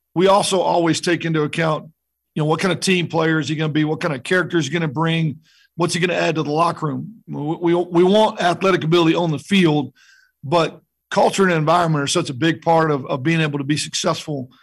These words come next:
uh, on a yearly basis, be, to be good in, in,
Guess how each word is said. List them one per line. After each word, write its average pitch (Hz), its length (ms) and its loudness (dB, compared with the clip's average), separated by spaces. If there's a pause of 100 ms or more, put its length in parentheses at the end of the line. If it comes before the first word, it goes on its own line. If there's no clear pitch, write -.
(280)
uh, 143 180 -4
on 175 140 0
a 170 60 0
yearly 170 240 4
basis, 151 400 -2
be, 180 400 -2
to 165 100 -2
be 190 160 2
good 185 460 4
in, 151 260 0
in, 147 320 -4